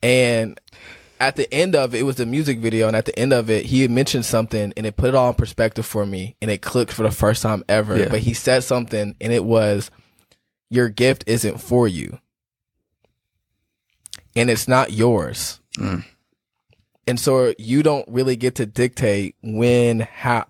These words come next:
Speaker 1: when or how you use this gift.
Speaker 2: Hmm.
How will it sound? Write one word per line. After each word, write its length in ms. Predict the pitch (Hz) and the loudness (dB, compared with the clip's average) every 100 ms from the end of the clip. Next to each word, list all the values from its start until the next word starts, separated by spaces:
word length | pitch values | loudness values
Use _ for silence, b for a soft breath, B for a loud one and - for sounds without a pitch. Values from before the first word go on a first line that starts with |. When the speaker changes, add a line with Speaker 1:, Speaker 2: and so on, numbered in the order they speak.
| _ | _
Speaker 1:
when 320 | 123 123 127 | -4 -2 0
or 80 | 107 | -2
how 260 | 104 127 | -2 0
you 160 | 120 113 | 0 -2
use 280 | 107 110 107 | -4 -6 -6
this 200 | 101 101 | -6 -4
gift. 380 | 110 92 - - _ _ _ | -4 -4 -8 -20 _ _ _
Speaker 2:
Hmm. 180 | 107 98 | 0 0